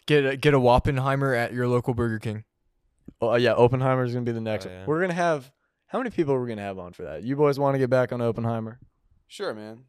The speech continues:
Speaker 4: Let's do it.
Speaker 1: Uh, yeah.
Speaker 2: It's gonna be a dope time. We might explode, but anyways, uh,
Speaker 3: Yeah.
Speaker 2: that was The Flash.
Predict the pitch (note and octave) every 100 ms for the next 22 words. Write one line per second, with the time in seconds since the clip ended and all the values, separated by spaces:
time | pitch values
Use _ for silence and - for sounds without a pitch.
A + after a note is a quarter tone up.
0 | _ A2+ A2 A2 F#2 - _ _ _ _
1 | A2 G#2 F#2+ F#2+ F#2 A2 - _ _ _
2 | _ _ _ _ _ - A#2 A2+ G#2+ G2
3 | A#2+ G#2+ A#2 A#2 A#2+ A2 A2+ A#2 A#2 A2
4 | - G#2+ F#2+ F2+ F#2 G2 - A#2 G#2 G2+
5 | F#2+ - - G2 G2 F#2 E2+ A2+ A#2+ A#2
6 | A2 A#2 A#2 A#2 A#2+ B2+ -